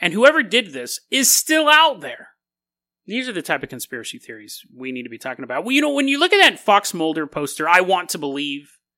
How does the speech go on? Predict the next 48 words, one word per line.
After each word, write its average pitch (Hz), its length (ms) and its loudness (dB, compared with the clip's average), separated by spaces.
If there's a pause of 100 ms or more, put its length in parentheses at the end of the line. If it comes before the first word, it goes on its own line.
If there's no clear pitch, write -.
(460)
we 214 120 -4
want 294 160 2
to 277 40 0
believe 233 200 0
in, - 20 0
like, 190 180 -2
U 196 120 2
F 170 100 0
Os 165 300 0
and 139 80 -8
Bigfoots 151 600 -2
and, 131 300 -10
and 131 320 -8
aliens 151 640 -4
and, 123 200 -14
and 123 240 -12
ghosts 151 300 -4
and 135 80 -10
all 131 60 -8
that 127 140 -10
stuff. 135 200 -10 (540)
We 233 80 4
don't 294 100 4
need 277 140 4
a - 40 0
poster 226 280 0
that 202 160 -2
says, 202 160 -2
"I 190 80 2
want 185 180 2
to 180 60 -2
believe," 170 280 -2
and 170 80 -4
it's 147 120 -6
just - 180 -6
a 170 60 -10
picture 160 320 -8
of 127 80 -12
a 113 60 -12
human. 160 500 -10 (1000)
Because 185 220 -4
we 285 160 6
know 247 300 8
how 208 260 6
evil 220 440 2
humans 185 420 -4
can 147 180 -8
be. 143 380 -10